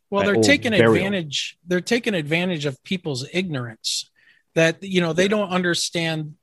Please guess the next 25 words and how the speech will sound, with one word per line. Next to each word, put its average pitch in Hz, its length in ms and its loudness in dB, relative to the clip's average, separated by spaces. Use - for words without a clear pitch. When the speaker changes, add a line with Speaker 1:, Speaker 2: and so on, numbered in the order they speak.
Speaker 1:
the 147 120 -2
hardness 151 560 -4
of 151 140 -4
these 151 220 -6
materials. 151 680 -4
They 156 140 -2
don't 156 180 -4
understand 147 720 -4
how 156 140 2
Speaker 2:
Mm-hmm. 143 80 -4
Speaker 1:
difficult 151 560 -2
it 156 160 -6
can 156 160 -2
be 147 200 0
to 156 80 2
work 151 320 -2
these 165 200 -2
materials. 170 600 -2
And 160 220 -4
when 165 160 -2
you 160 160 -2
see 202 520 0
a 160 300 -4
granite 175 640 -4
pot 151 480 -2